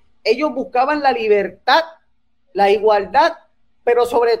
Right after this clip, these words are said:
todo, sobre todo el fundamento moral que era Dios, que fue lo que fundó la nación en, desde sus principios.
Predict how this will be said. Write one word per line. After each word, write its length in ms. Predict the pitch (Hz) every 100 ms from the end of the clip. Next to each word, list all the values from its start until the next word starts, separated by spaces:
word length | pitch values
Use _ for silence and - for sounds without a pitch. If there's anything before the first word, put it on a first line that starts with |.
| -
todo, 640 | 269 330 311 269 269 262 -
sobre 440 | - 226 233 233
todo 380 | 226 277 294 269
el 80 | 247
fundamento 600 | 254 247 226 247 247 294
moral 320 | 262 247 277
que 100 | -
era 180 | 254 269
Dios, 480 | 254 254 294 294 - -
que 120 | 233
fue 100 | 233
lo 100 | 262
que 120 | 277
fundó 500 | 269 269 240 247 269
la 140 | 269 269
nación 500 | 247 - 220 277 277
en, 160 | 262
desde 220 | - 220 220
sus 180 | 208 196
principios. 840 | 226 208 190 240 339 311 233 -